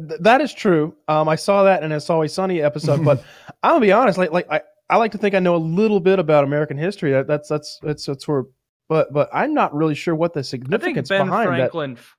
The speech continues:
Speaker 3: fucked a girl on it once.
Speaker 2: <laughs> That sounds right.
Speaker 3: <laughs> That
Speaker 1: Yeah.
Speaker 3: sounds right. They're like, <laughs>
Speaker 1: Yeah, I don't give a fuck about the Liberty
Speaker 3: "It's
Speaker 1: Bell.
Speaker 3: been binging for five minutes. <laughs> It's not two hundred o'clock."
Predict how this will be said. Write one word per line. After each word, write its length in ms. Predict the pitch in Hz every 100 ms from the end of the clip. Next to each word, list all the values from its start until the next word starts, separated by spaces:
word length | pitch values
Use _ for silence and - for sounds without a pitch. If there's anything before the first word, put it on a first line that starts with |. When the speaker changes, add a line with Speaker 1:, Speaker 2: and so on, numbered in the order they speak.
| _
Speaker 3:
fucked 420 | - - 156 -
a 40 | 170
girl 320 | 165 180 180
on 200 | 180 185
it 200 | 180 185
once. 180 | 262 254
Speaker 2:
<laughs> 100 | 277 262 - 269 - 294 - - - - - - 240 -
That 140 | -
sounds 260 | 147 131 110
right. 220 | 110 107 214
Speaker 3:
<laughs> 40 |
That 540 | 240 214 - 269 151 165
Speaker 1:
Yeah. 60 | 160
Speaker 3:
sounds 380 | 233 226 214 196
right. 280 | 190 208
They're 120 | 190 190
like, 340 | 190 175 -
<laughs> 680 | 220 208 254 175 208 - -
Speaker 1:
Yeah, 100 | 185
I 120 | 175
don't 80 | 254
give 120 | 220
a 60 | 165
fuck 280 | - 214 214
about 240 | 196 160
the 60 | 139
Liberty 340 | 139 165 196
Speaker 3:
"It's 80 | 202
Speaker 1:
Bell. 240 | 208 220
Speaker 3:
been 100 | 233 196
binging 440 | 339 262 226 269 240
for 140 | 285
five 380 | 370 359 359 330
minutes. 480 | 403 285 196 - -
<laughs> 80 | _ 254 -
It's 440 | 254 220 359 -
not 300 | 311 277 -
two 160 | - 240
hundred 300 | 190 185 170
o'clock." 380 | 165 262 302